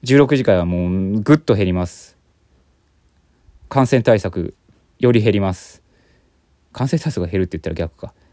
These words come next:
感染の確率、より減ります。うん。ぜひマスクはしてね、見てい、見なきゃいけないと思うんですけども。うん。いつくら自由になったとはいえ、まだお客さんはマスク着用の義務はあると思うんですけども。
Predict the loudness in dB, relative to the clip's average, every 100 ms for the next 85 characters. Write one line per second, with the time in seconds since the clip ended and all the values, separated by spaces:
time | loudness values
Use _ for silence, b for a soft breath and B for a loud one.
0 | -6 -2 0 2 0 0 -4 -4 _ _
1 | _ _ _ _ -4 0 -2 2 4 4
2 | 2 0 -2 -6 -14 _ _ _ _ _
3 | _ _ _ _ _ _ _ -12 -8 -8
4 | -8 _ -18 -18 -20 _ _ -2 2 4
5 | 2 0 -4 -4 -6 -6 -6 -6 -4 -6
6 | -8 _ _ _ _ _ -6 -2 -2 -4
7 | -4 -6 -6 -8 -10 -12 -6 -4 -4 b
8 | b b b b b _ _ _ -10 -8
9 | -8 -12 _ _ -8 -8 -10 -12 -12 -4
10 | 0 0 0 -2 -2 -6 -8 -10 -8 -8
11 | -6 -4 -4 -8 -10 -10 -8 -10 b b
12 | b -6 -6 -6 -10 -12 -12 -10 -8 -6
13 | -6 -6 -6 -8 -10 -10 -10 -10 -8 -8
14 | -10